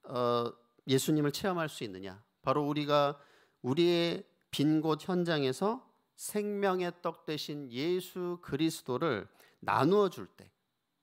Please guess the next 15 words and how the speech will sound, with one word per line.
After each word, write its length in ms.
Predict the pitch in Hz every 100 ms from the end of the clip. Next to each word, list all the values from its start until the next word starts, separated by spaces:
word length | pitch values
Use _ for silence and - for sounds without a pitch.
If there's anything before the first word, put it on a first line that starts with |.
| _ _ _ _ _ _ _ -
예수 340 | 147 165 -
그리스도의 360 | 156 147 - 151
복음으로 760 | - 147 196 214 196 175 165
답주고 720 | - 131 - - 151 120 - -
복음 340 | 147 196 226
전해줄 380 | 190 151 127 95
때 260 | - 101 - _ _ _ _ _ _ _ _ -
이제 340 | 143 151 147 - _
우리 220 | 143 151
현-, 300 | 156 165 160 - _ _ _ _ _
현장에서도 840 | 175 165 160 143 123 127 190 226 _ _ _ _ _ _ _ -
이 260 | 120 120 - _ _ _ _ _ _ _ _ -
풍성한 840 | 254 254 254 233 214 220 254 - _
기적의 460 | - 151 196 151
역사 280 | 95 - -